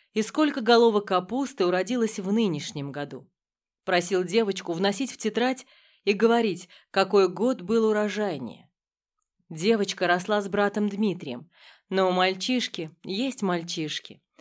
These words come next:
Он обычный хулиган, не выделявшийся из общей толпы местных шалопаев, шкодившихся в селе. Детство Полины в то время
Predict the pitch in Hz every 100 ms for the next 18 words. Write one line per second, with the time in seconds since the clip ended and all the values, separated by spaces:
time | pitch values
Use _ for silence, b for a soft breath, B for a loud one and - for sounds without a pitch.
0 | b b 233 254 247 277 285 214 185 190
1 | 180 170 220 226 b b b 185 196 214
2 | 240 285 - 240 - 226 - 202 180 -
3 | 226 226 - 185 165 165 165 254 247 B
4 | B B 202 247 - 220 214 190 180 170
5 | 226 254 226 - - - 214 208 202 196
6 | - 190 180 - 170 123 113 _ _ _
7 | _ _ _ _ _ 160 175 185 185 175
8 | 175 170 196 220 170 170 b b b -
9 | 208 190 220 247 214 185